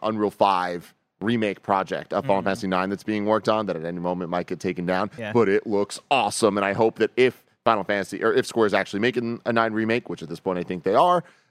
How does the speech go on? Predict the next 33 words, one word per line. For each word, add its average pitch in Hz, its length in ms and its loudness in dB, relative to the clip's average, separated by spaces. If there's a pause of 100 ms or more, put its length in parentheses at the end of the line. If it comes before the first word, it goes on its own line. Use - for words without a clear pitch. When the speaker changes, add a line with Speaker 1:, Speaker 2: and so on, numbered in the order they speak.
(160)
Speaker 1:
I 104 80 4
hope 104 180 2
that 98 100 0
it - 100 -2 (600)
looks 127 280 4
like 104 140 2
this 76 180 -8
'cause 87 140 -6
it's 90 120 -6
really 92 200 0
Speaker 2:
Mm-hmm. 85 80 -4
Speaker 1:
damn 82 140 -4
cool. 90 280 -2 (280)
Um, 117 280 2
but 143 140 2
nine's 180 240 0
really 180 140 4
cool. 160 300 2
It 143 80 2
just 135 200 -4
came 147 320 -2
at 123 140 2
a 117 40 0
time 120 600 -2
when, 101 360 0
well, 107 140 2
so - 160 -6 (160)
ten 220 200 4
was 180 120 2
my 156 100 4
first 131 220 -2
Final 98 180 -2
Fantasy. - 360 -12